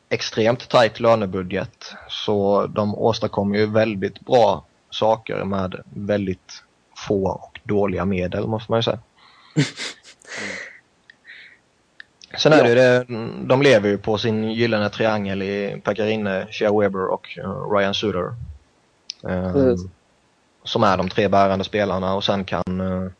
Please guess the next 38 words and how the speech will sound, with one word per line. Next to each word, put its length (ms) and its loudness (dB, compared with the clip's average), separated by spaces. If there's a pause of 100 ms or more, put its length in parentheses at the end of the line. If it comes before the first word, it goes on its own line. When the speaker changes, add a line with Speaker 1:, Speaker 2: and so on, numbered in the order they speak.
(800)
Speaker 1:
har 220 8
de 180 4
ju 320 2
en 140 0
del 160 4
forwards 420 0
som 120 -2
kan 140 -4
chippa 280 -2
in 140 0
här 180 0
och 60 -2
där, 180 0
liksom. 360 -8 (1080)
Eh, 380 -4
men 200 2
det 40 8
är 20 10
ju 60 8
defensiven 500 6
de 120 2
lever 200 2
på, 280 0 (280)
och, 420 -8
ehm, 680 -4 (1900)
tar 180 8
de 100 2
sig 140 2
till 120 -6
slutspel 440 0
kan 140 0
de 100 -2
ställa 220 -2
till 160 -2
stora 300 0
problem 420 -2
i 60 -2
en, 220 -2